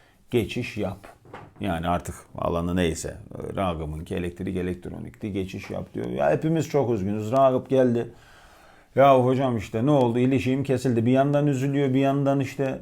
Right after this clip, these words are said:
hocam ya kısmet böyleymiş diyor. Ee, yapacak bir şey yok. Ee, Erciyes elektrik elektroniğe geçiş yaptı Ragıp. Haliyle Erciyes de bitirdi. Tabii şimdi, e,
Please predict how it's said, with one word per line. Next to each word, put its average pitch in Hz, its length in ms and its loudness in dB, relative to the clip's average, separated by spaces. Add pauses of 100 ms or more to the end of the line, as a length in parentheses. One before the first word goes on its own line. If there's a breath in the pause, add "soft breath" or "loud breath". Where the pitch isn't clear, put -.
(160)
hocam 135 420 0
ya 123 180 -2
kısmet 147 480 -2
böyleymiş 90 600 -2
diyor. 101 200 -4 (640 soft breath)
Ee, 104 80 -2
yapacak 117 680 2
bir 117 60 -2
şey 101 220 0
yok. 123 280 -6 (580 soft breath)
Ee, 98 500 -2 (160)
Erciyes 123 760 4 (280 loud breath)
elektrik 120 480 2
elektroniğe 117 880 -2 (140)
geçiş 110 360 -2
yaptı 107 480 -2
Ragıp. 92 520 -6
Haliyle 98 440 0
Erciyes 101 560 0
de 123 220 -2 (380 loud breath)
bitirdi. 110 400 0
Tabii 95 320 -2
şimdi, 104 540 -2 (340 soft breath)
e, 80 40 -6